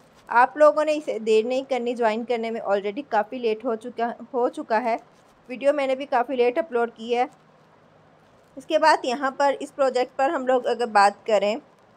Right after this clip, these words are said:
यहाँ पर अगर हम लोग बात करें, तो ये project आप लोगों से किसी भी तरह की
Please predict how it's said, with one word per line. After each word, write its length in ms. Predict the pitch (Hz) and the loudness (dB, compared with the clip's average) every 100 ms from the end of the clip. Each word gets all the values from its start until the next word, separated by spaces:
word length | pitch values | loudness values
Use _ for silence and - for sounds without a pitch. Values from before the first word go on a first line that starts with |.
| _ _ _ _ _ _ _ _ _ _ _ _ _ _ _ _ _ _ _ _ _ _ _ _ _ _ _ _ _ _ _ _ _ _ _ _ _ _ _ _ _ _ _ _ _ | _ _ _ _ _ _ _ _ _ _ _ _ _ _ _ _ _ _ _ _ _ _ _ _ _ _ _ _ _ _ _ _ _ _ _ _ _ _ _ _ _ _ _ _ _
यहाँ 180 | 262 269 | -4 -2
पर 180 | 277 427 | 2 4
अगर 220 | 330 302 | 4 2
हम 160 | 381 294 | 0 2
लोग 200 | 302 294 | 2 4
बात 300 | 240 220 226 | 4 4 2
करें, 260 | 247 254 262 | -2 -2 0
तो 200 | 247 262 | 0 2
ये 180 | 240 247 | 0 -2
project 520 | - 254 233 247 247 | 0 0 0 0 4
आप 180 | 220 - | 2 2
लोगों 200 | 214 214 | -4 -2
से 140 | - | -4
किसी 280 | 294 247 262 | -6 -10 -12
भी 100 | 262 | -10
तरह 240 | 262 185 190 | -2 0 -2
की 300 | - 262 | -6 -8